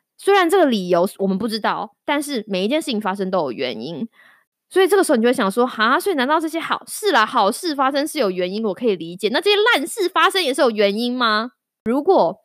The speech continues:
你现在觉得就是你知道鸟事满点或者是烂事满点的时候，来，我们来做造句练习。哦，这个造句练习，哎，大家也可以一起来做。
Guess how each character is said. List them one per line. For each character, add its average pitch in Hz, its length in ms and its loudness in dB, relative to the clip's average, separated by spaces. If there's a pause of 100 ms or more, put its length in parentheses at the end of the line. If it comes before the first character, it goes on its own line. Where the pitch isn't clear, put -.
(140)
你 202 200 -2
现 294 160 0
在 285 80 4
觉 208 160 -2
得 180 140 2
就 180 100 -6
是 220 120 -8
你 - 20 -6
知 180 60 -6
道 196 80 -2
鸟 175 260 -4
事 196 320 -8
满 156 300 -6
点 160 260 -6
或 190 140 -2
者 131 80 -6
是 202 140 -6
烂 202 220 0
事 196 240 -6
满 160 220 -6
点 170 160 -6
的 120 100 -8
时 - 160 -12
候， 180 220 0
来， 208 320 -2
我 - 80 -6
们 190 100 0
来 190 160 0
做 214 240 0
造 214 300 0
句 202 240 -6
练 180 300 -2
习。 - 340 -12
哦， 208 80 -2
这 381 80 0
个 392 60 2
造 392 200 4
句 349 140 -4
练 311 160 0
习， 247 100 -2
哎， 269 80 4
大 370 140 0
家 370 120 2
也 220 40 0
可 285 80 0
以 269 60 2
一 - 20 0
起 277 80 -2
来 160 160 2
做。 175 320 -4